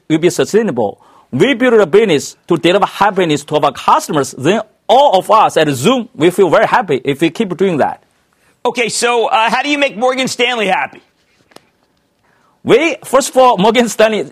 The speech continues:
Speaker 1: is our customer already, right? And, uh, we build a much better service. We help Morgan Stanley to improve the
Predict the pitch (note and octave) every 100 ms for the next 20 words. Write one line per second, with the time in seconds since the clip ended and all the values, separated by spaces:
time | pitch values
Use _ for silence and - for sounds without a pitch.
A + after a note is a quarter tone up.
0 | - E3+ F3+ E3+ - A3 G#3+ D#3+ D#3+ E3+
1 | B2 G2+ D#3 F#3 F3+ D#3 F3+ E3+ D3+ B3+
2 | C#4+ B3 G3 A#3 G#3+ A#3 A3+ F#3+ C#4+ D4+
3 | G3+ - - _ - F3+ - A3+ B3 G#3+
4 | A3 A3 F#3+ - A#3+ A3 D3 - _ G#3
5 | G3 E3+ G#3 C4 A3 F3+ - -